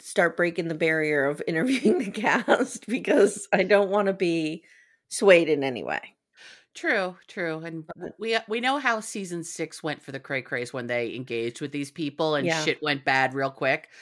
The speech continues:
Speaker 1: Well, they
Speaker 2: So
Speaker 1: picked
Speaker 2: maybe
Speaker 1: a
Speaker 2: we
Speaker 1: bad
Speaker 2: don't.
Speaker 1: season to jump in and
Speaker 2: They
Speaker 1: engage with
Speaker 2: did.
Speaker 1: these people. <laughs>
Speaker 2: They fi-, they picked a great season,
Speaker 1: Um,
Speaker 2: but the messiest ninety-day season.
Speaker 1: But since I don't think Jovi's gonna be on anything else, I don't think it would be a problem.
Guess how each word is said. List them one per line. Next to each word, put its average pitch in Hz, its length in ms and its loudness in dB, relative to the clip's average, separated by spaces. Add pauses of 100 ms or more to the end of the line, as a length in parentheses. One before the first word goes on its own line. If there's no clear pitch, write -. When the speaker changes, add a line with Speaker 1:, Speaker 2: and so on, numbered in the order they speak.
(120)
Speaker 1:
Well, 202 160 10
they 269 100 8
Speaker 2:
So 285 80 4
Speaker 1:
picked 311 160 2
Speaker 2:
maybe 196 60 8
Speaker 1:
a 165 60 8
Speaker 2:
we 156 60 6
Speaker 1:
bad 180 200 10
Speaker 2:
don't. 180 120 -4
Speaker 1:
season 180 340 2
to 160 100 0
jump 175 280 2
in 156 120 4
and 151 100 2
Speaker 2:
They 143 60 6
Speaker 1:
engage 139 320 2
with - 100 2
Speaker 2:
did. 135 100 -2
Speaker 1:
these 156 120 -4
people. 208 260 0
<laughs> - 100 -4
Speaker 2:
They 320 80 -2 (220)
fi-, - 320 -2
they 392 160 10
picked 508 180 6
a 320 60 2
great 175 380 -2
season, 330 400 2
Speaker 1:
Um, - 60 -2
Speaker 2:
but - 200 2
the 151 140 6
messiest 151 640 0
ninety-day 135 420 0
season. 113 420 -10 (100)
Speaker 1:
But 359 220 2
since 403 300 4
I 381 100 8
don't 403 300 4
think 370 260 2
Jovi's 226 440 4
gonna 220 200 2
be 185 320 -4
on 175 300 2
anything 320 480 0
else, 359 260 0
I 262 60 2
don't 247 260 0
think 247 140 -2
it 202 100 2
would 165 160 -2
be 160 120 0
a 143 40 2
problem. 92 540 -6